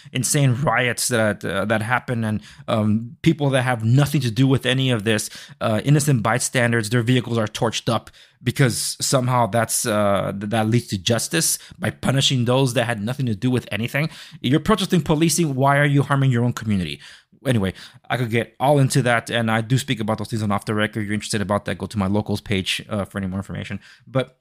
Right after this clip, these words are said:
uh, this has come to a head where Allstate is leaving, and as I look at, uh, the, the quotes before me, and I have to make a choice on all this, uh, and I'm working with three different insurance brokers that are all price hunting,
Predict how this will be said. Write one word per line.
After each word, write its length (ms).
uh, 60
this 320
has 180
come 200
to 180
a 60
head 220
where 380
Allstate 440
is 140
leaving, 420
and 640
as 160
I 80
look 240
at, 300
uh, 160
the, 260
the 140
quotes 320
before 400
me, 260
and 140
I 60
have 100
to 80
make 160
a 40
choice 340
on 80
all 160
this, 260
uh, 60
and 360
I'm 120
working 240
with 160
three 160
different 480
insurance 460
brokers 520
that 160
are 240
all 320
price 380
hunting, 420